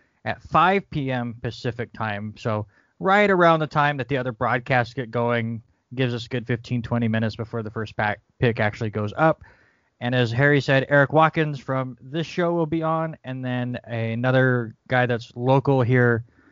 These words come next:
in Lewiston, Idaho, who used to be in the college and is part of the Time Spent Poorly Network, um, Derek Yon, will also be on. And then we're gonna just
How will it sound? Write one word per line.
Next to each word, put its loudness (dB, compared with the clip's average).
in -2
Lewiston, 2
Idaho, 2
who -4
used 2
to -6
be -2
in 0
the -2
college 0
and -6
is -10
part -2
of -8
the -10
Time -2
Spent -8
Poorly 0
Network, -4
um, -8
Derek 2
Yon, 2
will -4
also -2
be -4
on. 2
And -4
then -2
we're -2
gonna 0
just -6